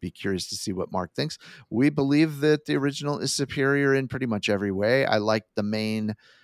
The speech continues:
I don't know why they didn't just recast the main girl in Malum. I thought she was way better than the girl that they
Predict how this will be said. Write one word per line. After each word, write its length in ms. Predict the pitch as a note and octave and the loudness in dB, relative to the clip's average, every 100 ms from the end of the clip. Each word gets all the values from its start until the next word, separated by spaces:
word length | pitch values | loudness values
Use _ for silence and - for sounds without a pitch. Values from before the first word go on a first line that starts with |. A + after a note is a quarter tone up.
| - | -2
I 80 | - | 2
don't 140 | F#3 | 2
know 100 | C#3 | 2
why 180 | A#2 A#2 | 2 2
they 100 | A2 | 2
didn't 240 | A2 A#2 A#2 | -2 -4 -4
just 180 | A2+ | -2
recast 680 | A2+ A#2+ A2+ D3+ B2 A#2+ - | 0 -2 -2 0 2 0 -4
the 80 | A2 | -2
main 260 | A2 A2 G2+ | -2 -2 -2
girl 380 | A2 B2 C3 | 2 4 2
in 260 | E2 G#2 G2 | 2 -2 -2
Malum. 560 | G2 A#2 C3+ E3 D#3 - | -2 -2 -2 -2 -4 -8
I 120 | G#2 | -6
thought 300 | - G#2+ G#2+ | -2 -2 -2
she 220 | - - G#2 | -6 -4 -2
was 200 | G2 F#2+ | -4 -4
way 200 | G#2 A2 | -4 0
better 280 | G#2 G#2 | 0 0
than 240 | F#2+ G2 F#2+ | -2 -4 -6
the 120 | G2 | -8
girl 260 | G2+ F#2+ F#2 | -4 -4 -4
that 180 | F#2+ - | -6 -6
they 180 | F#2 | -8